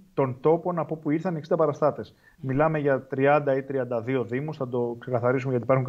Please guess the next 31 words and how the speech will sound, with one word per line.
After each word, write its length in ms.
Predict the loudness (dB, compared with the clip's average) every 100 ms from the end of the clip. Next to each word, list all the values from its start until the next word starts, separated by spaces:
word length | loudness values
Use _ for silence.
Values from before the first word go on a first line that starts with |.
| 0
κάποια 400 | 0 0 2 2
<laughs> 60 |
θέματα 280 | 2 2 2
εκεί 140 | -2 -4
με 100 | -4
τα 240 | -4 -6 -10 -16 -18 _ _
όρια. 520 | 4 6 6 2 -2 _ _ _ _ _ _ _ _ _ _ -6
Ε, 240 | -2 -2 0
ένας 300 | 2 2 2
από 80 |
αυτούς 160 | 0 0
ήταν 180 | -4 -4
και 140 | 0 2 4 2 -2
η 40 |
Θεσσαλονίκη. 540 | -6 0 2 2 0
Η 40 | -4
Θεσσαλονίκη 460 | -2 -2 -2 -4
είχε 140 | -4 -4
στείλει 180 | -2 0
το 80 |
δικό 200 | 2 2
της 100 | 2
παραστάτη, 720 | 2 2 0 0 -2 -2 -6 -6 _ _ _ -2
έναν 300 | 2 2 4
λόγιο 640 | 4 4 0 -4 -4 -8
της 160 | -12 -8
εποχής, 640 | -8 -8 -8 -6 -6 -10 _
τον, 380 | -4 -4 -4 -6
ε, 320 | -6 -4 2
Ιωάννη 280 | 6 6 4
Σκανδαλίδη. 800 | 0 0 0 0 0 2 0 -2